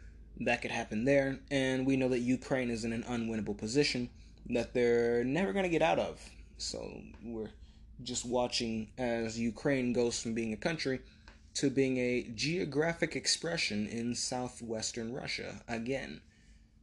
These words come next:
And that's probably as tragic for the Ukrainians as it is, um, as it is something to celebrate for the Russians. And we'll,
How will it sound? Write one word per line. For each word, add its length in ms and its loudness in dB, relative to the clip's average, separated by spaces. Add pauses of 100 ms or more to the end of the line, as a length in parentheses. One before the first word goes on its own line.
(140)
And 240 -12 (420)
that's 260 -10
probably 440 -4
as 100 -6
tragic 540 2
for 100 -6
the 120 0
Ukrainians 800 0
as 220 2
it 140 0
is, 640 2 (260)
um, 640 2 (1800)
as 140 -6
it 80 -6
is 160 0
something 300 -2
to 40 -2
celebrate 640 0
for 480 -2
the 120 -2
Russians. 480 -4 (2750)
And 280 -4
we'll, 140 -4